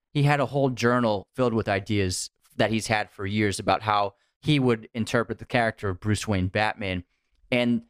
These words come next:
the thing is, uh, when he heard that Warner was booting up a new reboot of the character,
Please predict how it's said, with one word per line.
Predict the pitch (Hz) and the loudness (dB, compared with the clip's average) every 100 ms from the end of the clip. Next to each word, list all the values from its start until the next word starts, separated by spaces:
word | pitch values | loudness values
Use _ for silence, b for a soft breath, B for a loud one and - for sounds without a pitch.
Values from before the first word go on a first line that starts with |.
| _ - | _ -4
the | 139 | -2
thing | 165 165 | 2 2
is, | 139 - - _ _ _ 90 | 2 -2 -10 _ _ _ -2
uh, | 90 - | -2 2
when | 131 131 | 2 4
he | 147 131 | 2 4
heard | 151 160 147 | 4 2 2
that | 139 117 - _ _ _ _ _ - | 0 0 -6 _ _ _ _ _ 0
Warner | 131 139 135 123 - | 2 4 2 0 -2
was | 120 120 110 - - _ | 2 2 2 -4 -12 _
booting | 131 127 120 | 2 4 2
up | - | 0
a | 113 | 2
new | 113 110 | 2 4
reboot | 107 139 117 104 - _ _ _ _ - | 2 2 0 -2 -2 _ _ _ _ 0
of | 113 104 95 _ _ | 2 2 -4 _ _
the | - | -4
character, | 139 180 180 - 104 | 0 0 -2 -2 -2